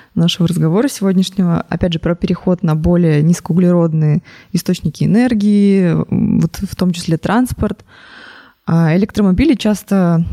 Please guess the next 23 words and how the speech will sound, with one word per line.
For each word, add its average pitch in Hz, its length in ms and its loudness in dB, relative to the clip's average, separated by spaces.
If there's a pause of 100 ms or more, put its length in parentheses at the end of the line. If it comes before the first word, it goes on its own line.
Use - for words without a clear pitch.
(400)
имеют, 180 580 2
э, - 320 -4
вообще 170 300 0
разговоры 185 380 0
об 156 120 -2
электромобилях 165 840 0
всегда 170 280 0
приобретают 170 500 0
две 165 120 2
стороны. - 360 -2
О - 100 0
том, 180 160 0
что, 170 320 0
да, 160 160 0
с - 80 -6
одной 165 180 2
стороны, 160 340 0
у 156 60 4
них 160 240 2
нет 160 180 0
выбросов, 170 680 -2
э, 156 120 0
прям 151 440 -2